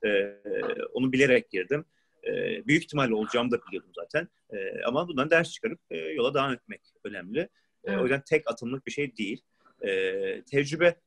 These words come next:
Speaker 1: önemli, e, bence. Yani ben çok ha-, hayatta tecrübeye çok önem veren bir insanım. E, bunu gördüm. E, çünkü hayattaki şeyler biraz dönüp dönüp tekrar geri geliyor aslında. Yani elli sene de geçse, evet,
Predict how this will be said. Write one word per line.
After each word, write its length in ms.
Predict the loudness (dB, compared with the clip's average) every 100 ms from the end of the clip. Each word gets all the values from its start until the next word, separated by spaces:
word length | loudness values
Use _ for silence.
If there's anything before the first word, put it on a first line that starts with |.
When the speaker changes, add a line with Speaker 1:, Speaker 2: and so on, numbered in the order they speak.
| -4
Speaker 1:
önemli, 500 | -2 -2 -4 -6 -6 _ -10
e, 260 | -6 -4 -4 -4 -4 -4 -4 0
bence. 340 | -2 -2 -4
Yani 200 | -4 -2
ben 120 | -2
çok 240 | -2 -4 -8
ha-, 240 | -10 -10 -10 -6
hayatta 340 | 0 2 2
tecrübeye 360 | 0 0 2 0
çok 180 | 0 -2
önem 180 | -2 0
veren 320 | -2 -4 -8
bir 60 | -10
insanım. 380 | -8 -6 -6 -10 -20 _ -4
E, 260 | -2 -2 0
bunu 160 | 2
gördüm. 380 | 4 4 2 -6 -8 _ _ -8
E, 60 | -6 -4 -4 -4 -4 -4
çünkü 800 | 0 0 4 6 6 4 2 -2 -2
hayattaki 420 | 2 2 2 -2 0
şeyler 360 | 0 2 4
biraz 260 | 4 2 2
dönüp 280 | 2 2 0
dönüp 160 | -4
tekrar 300 | -4 0 2
geri 240 | 2 -2 -6
geliyor 280 | -10 -10
aslında. 300 | -10 -12 -8
Yani 320 | -4 -4 -6 -12 _ -4
elli 220 | 0 2
sene 200 | 2 4
de 100 | 4
geçse, 360 | 4 0 -2 -2
evet, 200 | 0